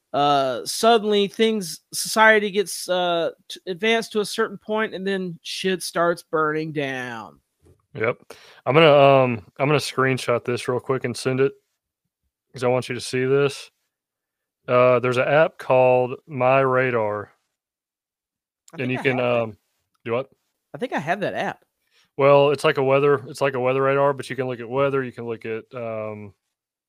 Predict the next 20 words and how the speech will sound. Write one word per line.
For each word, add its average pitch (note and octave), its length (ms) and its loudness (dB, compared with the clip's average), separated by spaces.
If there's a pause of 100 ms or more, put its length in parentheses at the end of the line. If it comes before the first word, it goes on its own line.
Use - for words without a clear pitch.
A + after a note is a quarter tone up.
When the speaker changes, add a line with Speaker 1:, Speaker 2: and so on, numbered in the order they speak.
(160)
Speaker 2:
power C3 360 4
outages, G#2+ 460 -4
reported A2 360 -6
power B2+ 320 0
outages, G2+ 500 -8
Speaker 1:
I - 0 -
have - 0 -
that. - 100 -12
Speaker 2:
earthquakes, A#2 640 -6 (680)
Speaker 1:
It's B2+ 160 2
good. C3+ 160 2
Speaker 2:
wildfires. A2 580 -6 (280)
So - 140 -10
I'm B2 100 -4
gonna C#3 100 -4
screenshot C#3+ 560 -4
just A#2+ 180 -12
kinda B2+ 160 -4
North B2 240 -6
America A#2+ 420 -6